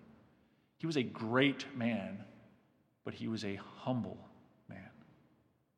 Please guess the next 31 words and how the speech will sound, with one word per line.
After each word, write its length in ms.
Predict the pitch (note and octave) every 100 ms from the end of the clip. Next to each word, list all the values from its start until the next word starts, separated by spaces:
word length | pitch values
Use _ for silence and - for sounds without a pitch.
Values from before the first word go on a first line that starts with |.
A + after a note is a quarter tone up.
| _ _ _ _ _ -
He 60 | A#2
did 240 | C3+ C#3
not 300 | C#3 C3+ A2+
view 140 | C3+
himself 720 | B2 A#2+ A2 - C3+ G#2+ - -
as 160 | A#2 A2+
the 120 | A#2
main 280 | A2+ A2 A2
thing. 380 | B2+ A2+ F#2+ -
He 200 | A#2 A#2
knew 540 | A2+ C#3 B2 A2 G#2 A2+
that 160 | A2+
there 140 | A#2 A2+
was 160 | G#2+
someone 400 | - B2+ A#2+ A#2
greater 420 | A2 A2 A#2 A#2
than 200 | A2+ A2
him. 280 | G2+ A2 F#2 G#2+
He 100 | G#2+
knew 520 | G#2+ A#2+ A#2+ A2 G#2+ - - - -
that 140 | A#2 A2
his 260 | D3 C#3
purpose 720 | - - F3+ A#2+ G2+ - - - - - - - _ _ _ _ -
was 160 | A2
very 420 | G#2 C3+ F3 F3+
specific. 680 | E3+ - D#3 E3+ - - - - - - - _ _ _ _ _ _ _
And 200 | A2+ A2
once 240 | A2+ D3 D#3+
it 60 |
was 140 | D3+ C#3+
accomplished, 800 | C#3 D3 D3+ B2 A2+ G2+ -